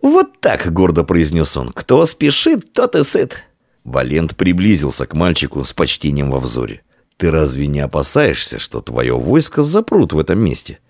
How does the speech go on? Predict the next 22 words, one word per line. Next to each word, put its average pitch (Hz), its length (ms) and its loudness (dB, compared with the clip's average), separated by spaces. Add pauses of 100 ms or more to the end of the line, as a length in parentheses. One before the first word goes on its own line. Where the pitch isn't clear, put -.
(280)
"Нет, 359 580 4
наш 180 300 0
вождь 247 360 0
ратное 214 440 2
дело 202 220 4
знает", 196 540 0
гордо 76 320 0
произнес 80 480 -2
паренек. 80 500 -2 (440)
Он 175 220 2
поднял 151 440 2
вверх 98 300 0
фигурку 101 400 0
своего 95 320 2
князя, 196 440 0 (140)
и - 140 -18
вдруг 67 300 -8
раздумье 80 640 -2
отразилось 98 760 -4
на 98 80 -4
его 101 240 -2
лице. - 480 -6